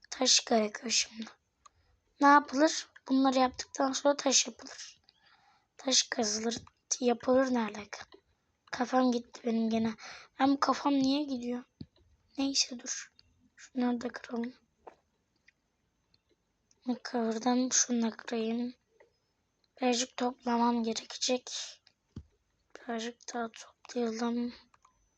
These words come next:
Birazcık daha. Hadi, hadi. Topluyorum, topluyorum.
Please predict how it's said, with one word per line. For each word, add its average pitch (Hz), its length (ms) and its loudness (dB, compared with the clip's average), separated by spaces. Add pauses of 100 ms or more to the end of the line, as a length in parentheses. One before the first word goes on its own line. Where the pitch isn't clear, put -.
(800)
Birazcık 220 720 -4
daha. 247 320 -2 (1080)
Hadi, 240 460 -2 (260)
hadi. 254 600 -2 (920)
Topluyorum, 240 800 0
topluyorum. 247 680 -2